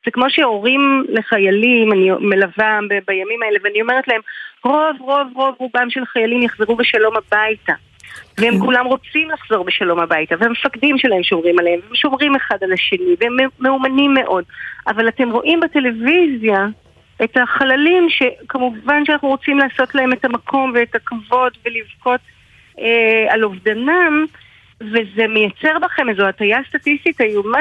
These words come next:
Speaker 1: שיוצרת תחושה שבכל רגע, אה, כל אחד אמורים לדפוק בו על הדל-, לא על הדלת, וזה לא נכון.
Speaker 2: כן.
Speaker 1: אותו דבר עם פוסט-טראומה. אנחנו מכירים את סיפורי הפוסט-טראומה, אה,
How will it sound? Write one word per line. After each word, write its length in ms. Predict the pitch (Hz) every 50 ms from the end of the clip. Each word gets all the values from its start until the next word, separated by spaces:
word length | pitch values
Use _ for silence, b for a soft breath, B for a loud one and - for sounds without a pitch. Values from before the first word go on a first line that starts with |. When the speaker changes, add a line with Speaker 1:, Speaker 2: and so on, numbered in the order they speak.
| 320
Speaker 1:
שיוצרת 440 | 294 262 240 196 196 - 240 240 269
תחושה 260 | - - 285 - 302 285
שבכל 880 | 269 - 262 226 - - _ _ _ _ _ - 214 - - 247 240 262 254
רגע, 360 | 240 254 262 254 247 233 226 226 - - -
אה, 260 | 214 214 208 208 202 196 -
כל 220 | - 254 226 233
אחד 280 | 240 - - 220 214 208 208 -
אמורים 280 | 226 214 185 214 214 202
לדפוק 380 | 214 - - - 208 202 - 220
בו 160 | 202 214 214
על 160 | 214 214 214
הדל-, 240 | 208 202 262 277 - -
לא 140 | 240 240 240
על 100 | 233 240
הדלת, 300 | 247 240 302 320 311 277 -
וזה 220 | 233 214 190 214 214
לא 200 | 208 196 180 185
נכון. 260 | 190 - - - 175
Speaker 2:
כן. 300 | 175 - - - - -
Speaker 1:
אותו 240 | 262 - 330 - -
דבר 100 | 294 294
עם 140 | 262 254 254
פוסט-טראומה. 680 | 214 - 220 214 - - - 196 190 190 180 175 170 170 - _ B B B B B B B
אנחנו 260 | 233 233 220 - 240
מכירים 600 | 233 220 - - - 233 220 202 226 277 349 403 403
את 60 | 392 -
סיפורי 300 | - 302 - 262 247 277 311
הפוסט-טראומה, 1080 | 311 - 285 285 285 285 - 285 277 285 - - - 262 277 285 285 285 277 262 262 - - -
אה, 60 | -